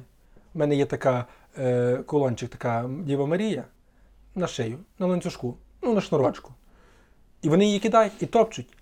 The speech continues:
А я не кидаю, я її дуже шаную. Та я, я навіть, я навіть крихту хліба кожного піднімаю і цілую». І вже потім я не чув, це вже мені Діана підказувала, бо вона там теж сиділа поряд в черзі,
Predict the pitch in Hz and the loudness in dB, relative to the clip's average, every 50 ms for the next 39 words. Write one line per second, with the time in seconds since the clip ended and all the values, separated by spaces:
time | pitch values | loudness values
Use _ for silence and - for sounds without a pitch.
0 | _ _ - - 117 135 151 151 147 170 180 185 165 135 135 135 135 135 131 180 | _ _ -8 -6 -4 -4 -4 -4 -2 0 0 2 2 2 0 0 0 0 -2 -2
1 | 175 185 170 - 175 170 143 123 113 107 - - - - - 131 139 143 - 131 | -4 -4 -6 -4 -4 -2 -2 -2 -4 -6 -10 -16 -14 -4 -2 0 0 0 2 2
2 | 139 165 165 160 - - - 143 160 170 165 - 190 190 - - 208 - - 202 | 2 2 2 -2 -4 -8 -6 -4 -4 -4 -2 0 -2 -2 0 -2 -4 -2 0 0
3 | 190 135 127 - 127 117 107 123 120 - 123 120 123 135 151 165 190 180 - - | 0 0 0 0 -2 -2 -4 -6 -6 -6 -4 -4 -4 -4 -4 -4 -6 -6 -6 -6
4 | 220 202 170 127 113 - - _ _ _ - - - - - - - - - - | -4 -2 -2 -2 -4 -6 -12 _ _ _ -20 -20 -20 -20 -20 -20 -20 -20 -20 -20
5 | - - - - - - - - - - - - - - - - - - - - | -20 -20 -20 -20 -20 -20 -20 -20 -20 -20 -20 -20 -20 -20 -20 -20 -20 -20 -20 -20
6 | - - - 156 156 160 156 156 156 156 165 - - - - - - - - - | -12 -4 -2 0 2 4 4 4 2 2 0 -4 -6 -12 -20 -20 -20 -20 -20 -20
7 | - - _ _ - - 131 135 175 175 175 190 170 175 - 170 156 151 156 156 | -20 -20 _ _ -10 -6 2 2 2 4 4 2 2 2 2 0 0 0 -2 2
8 | 139 156 156 151 147 143 143 131 - - 147 135 - 135 127 120 135 135 135 139 | 4 6 6 6 6 4 0 0 0 0 0 0 -2 -2 0 2 2 2 2 0
9 | 135 131 123 135 131 127 123 123 113 - 123 - 139 139 139 131 143 - 131 131 | 0 0 2 2 2 2 0 0 -2 -4 -4 0 0 0 2 2 0 0 0 0
10 | 120 127 123 120 120 123 117 123 - - - - 120 123 120 120 113 127 120 113 | 0 0 -2 -2 -2 -4 -4 -6 -6 -8 -8 -4 -2 0 0 0 0 -2 -2 -2
11 | 113 - - 160 156 156 151 | -4 -4 -6 -6 -6 -6 -8